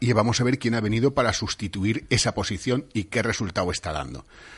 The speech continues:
Lo de Eric Green es para escribir un libro, pero así de claro.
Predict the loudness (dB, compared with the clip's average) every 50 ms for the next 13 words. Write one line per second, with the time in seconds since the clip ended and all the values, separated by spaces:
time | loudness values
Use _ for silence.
0 | -20 -20 -18 -8 -4 -2 0 2 2 4 4 4 6 6 8 8 8 8 8 4
1 | 0 -4 -2 0 0 0 0 -2 -2 -2 -4 -6 -8 -6 -6 -6 -4 -2 2 2
2 | 4 4 4 4 2 0 -4 -10 -20 -20 _ -20 _ -20 -20 -20 -20 -20 -20 -20
3 | -20 -20 -20 -16 -12 -12 -10 -10 -8 -8 -8 -6 0 2 4 4 4 2 0